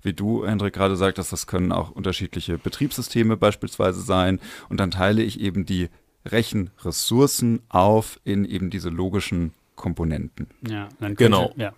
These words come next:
Speaker 3: Und, und jeder Nutzer der logischen Komponente soll halt nicht wissen, ich hab ein Achtel des Gesamtsystems, sondern ich hab halt mein ganzes Ding. Und das ist aber halt ein virtualisiertes Achtel. Oder, oder das Achtel vom Ganzen virtualisiert auf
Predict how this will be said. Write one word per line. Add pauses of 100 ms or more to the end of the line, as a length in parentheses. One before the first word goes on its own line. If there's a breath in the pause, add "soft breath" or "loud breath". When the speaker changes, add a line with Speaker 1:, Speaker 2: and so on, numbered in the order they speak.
(160)
Speaker 3:
Und,
und
jeder
Nutzer
der
logischen
Komponente
soll
halt
nicht
wissen,
ich
hab
ein
Achtel
des
Gesamtsystems,
sondern
ich
hab
halt
mein
ganzes
Ding. (580 soft breath)
Und
das
ist
aber
halt
ein (160)
virtualisiertes
Achtel. (680)
Oder,
oder
das
Achtel
vom
Ganzen
virtualisiert
auf